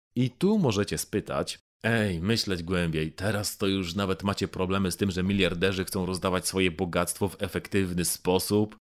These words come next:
Was to w ogóle cokolwiek zadowala? Tak w życiu? O rany.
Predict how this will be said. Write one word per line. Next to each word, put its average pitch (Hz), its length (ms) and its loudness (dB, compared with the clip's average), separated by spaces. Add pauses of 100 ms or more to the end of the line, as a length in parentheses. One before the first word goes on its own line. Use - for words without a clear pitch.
(120)
Was 117 160 2
to 110 100 0
w 92 100 -6
ogóle 120 320 2
cokolwiek 123 380 2
zadowala? 113 640 4 (180)
Tak - 260 -2 (160)
w 104 100 -10
życiu? 120 480 2 (720)
O 143 340 8
rany. 87 520 0